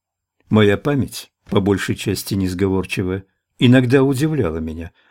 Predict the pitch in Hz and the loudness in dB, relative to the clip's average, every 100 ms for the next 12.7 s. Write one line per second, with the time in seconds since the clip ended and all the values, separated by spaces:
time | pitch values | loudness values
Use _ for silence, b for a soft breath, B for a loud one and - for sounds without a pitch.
0 | _ 110 120 113 107 95 98 92 107 104 | _ 4 8 8 6 4 0 0 -2 -2
1 | - 107 98 98 98 95 92 139 120 - | -4 -2 0 2 2 0 0 0 -2 -8
2 | 85 87 b b 113 113 113 113 - 107 | -10 -12 b b 6 8 6 4 2 0
3 | 110 110 95 98 101 104 101 104 110 135 | 0 0 2 0 0 0 0 -2 -4 -2
4 | 113 117 117 104 80 - - _ b b | -2 0 -2 -2 -6 -12 -16 _ b b
5 | b 117 113 135 135 135 139 131 - 190 | b 0 4 6 6 4 2 0 0 0
6 | 117 98 95 - 110 117 95 95 98 95 | 0 0 0 -2 0 2 2 0 0 0
7 | 95 90 - - 143 b b b 110 127 | -2 -4 -8 -10 -12 b b b 2 4
8 | 117 120 - 104 120 - - - 123 98 | 6 2 2 0 0 -4 -10 0 4 4
9 | - 110 123 139 117 120 - - _ _ | 2 -4 -2 0 -2 -4 -12 -20 _ _
10 | _ _ _ - 143 156 147 - 139 135 | _ _ _ 2 4 4 0 -2 2 4
11 | 131 117 117 127 117 110 120 104 101 123 | 4 2 2 2 2 2 2 2 0 0
12 | 131 104 80 95 95 127 | 0 -2 -2 -4 0 0